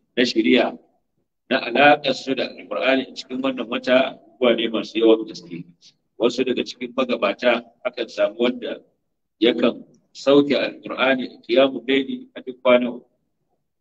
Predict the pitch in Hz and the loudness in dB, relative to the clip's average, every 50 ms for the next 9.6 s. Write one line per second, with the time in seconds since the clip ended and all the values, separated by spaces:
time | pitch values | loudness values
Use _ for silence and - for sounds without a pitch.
0 | _ _ _ 120 123 123 127 123 117 110 - - 110 107 107 113 123 127 131 123 | _ _ _ -2 -2 0 2 0 0 0 -2 -2 -2 -2 -2 2 0 0 0 0
1 | 113 - - - - 110 104 104 113 110 110 98 - 85 85 - - - - - | -4 -8 -8 -12 -10 -10 -6 -4 -4 -4 -4 -6 -8 -10 -16 -20 -20 -20 -20 -20
2 | _ _ _ _ _ _ _ _ _ _ _ - 117 123 120 - - - - 139 | _ _ _ _ _ _ _ _ _ _ _ 0 2 2 2 -2 -10 -4 -4 0
3 | 135 139 135 131 - - - - - - 113 - 123 123 120 - - 123 123 120 | 2 2 2 0 0 -6 -12 -12 -12 -16 -8 -6 -6 -6 -6 0 2 2 2 2
4 | - 131 127 127 - 95 107 107 110 107 - _ _ _ - 101 - - 101 101 | 2 0 -2 0 -2 -2 0 0 0 -2 -6 _ _ _ -10 -10 -10 -8 -12 -12
5 | - - - _ 107 101 104 104 127 127 123 - - 98 - _ - 113 117 120 | -12 -12 -8 _ -4 -2 -2 0 0 -2 -2 -4 -12 -20 -20 _ -2 0 0 0
6 | - - _ _ _ _ _ _ _ _ _ _ _ _ 117 113 113 113 117 120 | 0 -4 _ _ _ _ _ _ _ _ _ _ _ _ 2 2 4 2 2 4
7 | 135 135 131 127 123 120 117 - - - - _ _ _ _ _ _ - - 110 | 4 2 4 4 2 2 0 -2 -10 -20 -20 _ _ _ _ _ _ -8 -2 2
8 | 117 117 120 120 127 120 120 113 101 101 - 127 131 131 123 120 120 117 110 117 | 4 4 4 2 0 -6 -4 -6 -6 -2 2 2 2 2 2 0 -2 -2 -2 -4
9 | 117 - 117 - 101 98 95 107 127 127 123 123 | -6 -8 -12 -8 -6 -4 -2 0 0 0 -2 -4